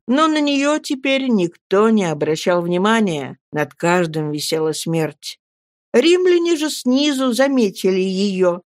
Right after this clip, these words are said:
и какой-то воин пустил стрелу, просвистевшую над самой головой девушки. Этот поступок не укрылся от зорких глаз Тита, который тут же приказал привести к себе виновного и, очевидно, выразил ему свой гнев,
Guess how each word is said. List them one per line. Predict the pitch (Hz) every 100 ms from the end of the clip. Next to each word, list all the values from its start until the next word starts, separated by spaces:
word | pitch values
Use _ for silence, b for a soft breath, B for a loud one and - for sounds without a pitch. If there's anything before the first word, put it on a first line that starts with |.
| -
и | 160
какой-то | 175 170 208 190 196
воин | 214 294 254 180
пустил | - 196 - 285 269
стрелу, | - 285 277 285 311 330
просвистевшую | 214 180 - 180 - 226 214 - 214 214
над | 214 214 -
самой | - 294 311 277 240
головой | 220 214 208 202 170 143
девушки. | 160 156 147 147 - - 147 135 - _ -
Этот | 170 175 -
поступок | 170 - 226 214 214
не | 233
укрылся | 262 262 285 247 170 - 156
от | 156
зорких | 175 170 175 170
глаз | 165 185 180 -
Тита, | - 302 - 120 - -
который | 151 180 185
тут | 180 269 294
же | 285 269
приказал | 269 262 233 233 254
привести | 254 240 233 - 285
к |
себе | - 233 214
виновного | 202 196 185 180 208 240 294 -
и, | 220
очевидно, | 240 254 302 320 349 330 311
выразил | 277 247 254 269 240 262
ему | 247 247 254
свой | 262 262 254
гнев, | 226 233 208 135